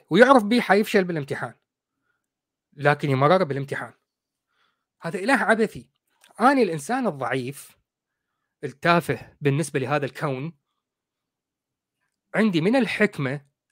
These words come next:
أكثر من هذا الإله بأضعاف مضاعفة، لأنه أنا لست كائن عبثي،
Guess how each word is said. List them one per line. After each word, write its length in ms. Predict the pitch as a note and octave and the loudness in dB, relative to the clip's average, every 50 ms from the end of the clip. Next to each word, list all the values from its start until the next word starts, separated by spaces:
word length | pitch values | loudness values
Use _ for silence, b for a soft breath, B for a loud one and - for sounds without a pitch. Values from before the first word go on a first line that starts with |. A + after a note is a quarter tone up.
| - | -4
أكثر 340 | G#3+ A3+ - - - F3+ D#3+ | -2 -2 -2 -2 -4 -2 -2
من 160 | F#3 A3+ G#3+ | -2 -2 -2
هذا 240 | F#3 G#3 G#3+ F#3+ G3 | -2 -2 -2 -2 -4
الإله 280 | F#3 D#3+ D#3 F3 F#3+ F3+ | -4 -4 -2 -2 -2 0
بأضعاف 440 | D#3+ D3 C3+ C3+ C3+ D3+ E3+ - | 0 -2 -2 -2 -2 -2 -2 -2
مضاعفة، 480 | D#3+ C#3+ C3 C3 B2 A2+ A2 - - D3 b b b b b - | -2 -2 -2 0 -2 -2 -4 -8 -12 -14 b b b b b -12
لأنه 640 | D3+ C#3+ D#3 D#3 F3 G3 G3 F#3 F3+ D#3 D3 C3+ - - | -10 -8 -8 -4 -4 -2 -2 -2 -4 -4 -6 -10 -10 -8
أنا 300 | F#3 G3 G3+ G3+ G#3 F#3 | -8 -6 -6 -6 -8 -10
لست 400 | D3+ D3 F3 F#3+ - - - - G3 F#3+ E3+ - _ _ | -8 -8 -8 -10 -10 -12 -12 -10 -10 -10 -12 -14 _ _
كائن 360 | - - D3+ E3 D#3 D#3 D#3+ D3 | -14 -12 -10 -10 -10 -10 -10 -6
عبثي، 520 | C3+ C3+ C#3 C3+ A#2+ - - _ _ _ | -4 -6 -6 -6 -10 -14 -18 _ _ _